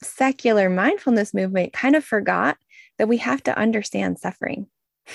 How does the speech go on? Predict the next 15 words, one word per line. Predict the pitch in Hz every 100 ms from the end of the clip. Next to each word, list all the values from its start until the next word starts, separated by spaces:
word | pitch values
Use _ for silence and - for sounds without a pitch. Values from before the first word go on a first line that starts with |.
| - - _ _ _ _ _ _ _ _ _ _ _ _
that | 220 214 - - -
we're | 233
not | 247 269
bypassing | 262 262 262 269 - 220
suffering | 214 196 - -
with | - -
our | 90
mindfulness, | 90 85 87 - 98 - - _ _ _ _ _ _ _ _ _ _ _ _ _ -
that | 226
we | 247
really | 262 262
have | 254 247
to | 262
feel | 233 254 254
it. | - - -